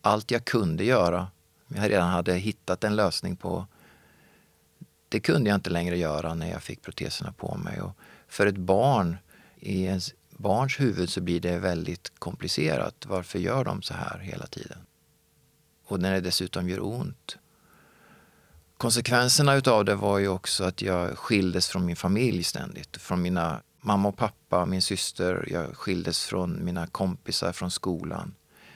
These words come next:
Då jag var tvungen att träna med proteser i Stockholm. Så lagom när jag kom hem från första sjukhuset när jag var ett år så, så skickades jag sen iväg till nästa sjukhus i Stockholm för att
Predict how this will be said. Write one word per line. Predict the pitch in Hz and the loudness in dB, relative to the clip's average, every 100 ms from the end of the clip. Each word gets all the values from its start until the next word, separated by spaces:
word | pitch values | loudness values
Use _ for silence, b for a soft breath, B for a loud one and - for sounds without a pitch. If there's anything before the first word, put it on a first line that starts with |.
| b b b | b b b
Då | - 95 | -2 2
jag | 87 | 2
var | 90 | 0
tvungen | - 92 85 85 | -4 -4 -2 -4
att | 82 80 - - b b b b b b b _ 151 _ | -6 -8 -18 -20 b b b b b b b _ -20 _
träna | 104 104 90 80 80 98 95 98 | 2 4 4 2 0 0 0 -4
med | - 87 90 85 | -6 -4 -4 -6
proteser | - - 76 - - - - - - _ _ _ _ | -8 -8 -6 -4 -4 -4 -4 -8 -12 _ _ _ _
i | - 85 | -6 -4
Stockholm. | - 87 - - - 104 - - _ _ _ _ b b b b b b _ - | -4 -8 -14 -12 -10 -10 -12 -16 _ _ _ _ b b b b b b _ -12
Så | - - 107 98 95 92 90 _ | -6 -4 0 2 2 2 -2 _
lagom | - 104 98 104 | 4 4 6 4
när | 107 | 2
jag | 104 | 2
kom | 104 | 2
hem | 101 98 | 0 0
från | 95 | -6
första | 90 98 - 87 | -4 -6 -4 -4
sjukhuset | 98 92 85 87 - - | -4 -4 -6 -6 -8 -4
när | |
jag | 90 | -4
var | 87 | -2
ett | 92 - - | -4 -6 -6
år | 85 | -6
så, | 82 80 - - | -6 -10 -14 -20
så | - - | -14 -12
skickades | - 98 90 87 - | -10 -6 -4 -4 -6
jag | - | -6
sen | 87 85 | -4 -4
iväg | 85 85 | -4 -6
till | - 90 | -6 -6
nästa | 87 - | -6 -8
sjukhus | - - 87 - | -8 -10 -8 -10
i | |
Stockholm | - 92 _ 101 104 | -8 -10 _ -6 -6
för | - 98 | -4 -4
att | 85 - | -4 -14